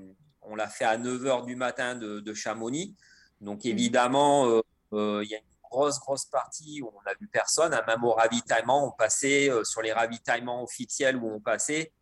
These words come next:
Speaker 1: euh, ils étaient pas encore a-, actifs, donc on, on était vraiment seuls. Euh, par contre, on va dire à partir, euh,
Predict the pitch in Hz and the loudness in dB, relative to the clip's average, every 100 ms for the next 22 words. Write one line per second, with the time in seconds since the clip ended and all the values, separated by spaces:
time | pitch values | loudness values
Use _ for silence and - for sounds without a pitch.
0 | _ _ _ _ 101 104 110 101 110 117 | _ _ _ _ -12 -10 -8 -6 -4 -4
1 | 107 120 117 - 120 113 110 113 110 - | -2 -2 -2 -2 0 0 0 0 -2 -6
2 | 185 - 110 104 104 - 110 110 107 107 | -10 -10 -10 -10 -8 -6 -4 -2 -2 -4
3 | 104 113 107 117 127 117 - 151 202 - | -4 -4 -2 -2 0 0 2 2 0 -8
4 | - - - - - _ 104 104 107 107 | -16 -16 -16 -18 -20 _ -2 2 2 2
5 | 131 123 120 165 165 165 139 127 123 123 | 4 4 4 -2 -2 -2 0 4 4 4
6 | 135 151 143 117 123 131 127 - 151 147 | 0 2 2 2 4 2 2 -4 -2 0
7 | 131 123 120 120 120 117 117 113 113 113 | 0 0 0 0 0 0 -2 -4 -6 -10
8 | 110 110 | -12 -14